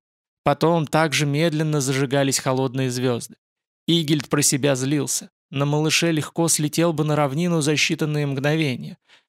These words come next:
Но антланец прав. Время одинокого и загадочного героя прошло. Если жаждет поднять простой народ на борьбу с врагом, то надо и жить как простой народ,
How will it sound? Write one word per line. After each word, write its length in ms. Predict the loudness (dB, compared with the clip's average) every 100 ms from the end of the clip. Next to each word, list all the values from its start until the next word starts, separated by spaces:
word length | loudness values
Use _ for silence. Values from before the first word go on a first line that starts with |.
| _
Но 100 | 2
антланец 540 | 2 4 2 2 0 -2
прав. 320 | -2 -2 -4 _ _
Время 400 | 0 2 2 2
одинокого 540 | 0 0 0 0 0 0
и 40 |
загадочного 640 | 2 2 0 0 0 0 0
героя 340 | 0 0 0
прошло. 520 | 0 -2 -2 -4 -6 -10 _ _ _ _ 0
Если 320 | 2 2 0
жаждет 520 | 2 2 2 0 -2
поднять 460 | -2 0 0 0 0
простой 420 | -2 0 0 0
народ 400 | 0 0 0 -2
на 80 | -2
борьбу 360 | -2 -2 -2
с 100 | -2
врагом, 400 | -2 -4 -2 -2
то 140 | 0 2
надо 260 | 2 2
и 80 | 2
жить 280 | 2 0 0
как 180 | -6 -2
простой 400 | -2 0 0 -2
народ, 340 | -2 -4 -6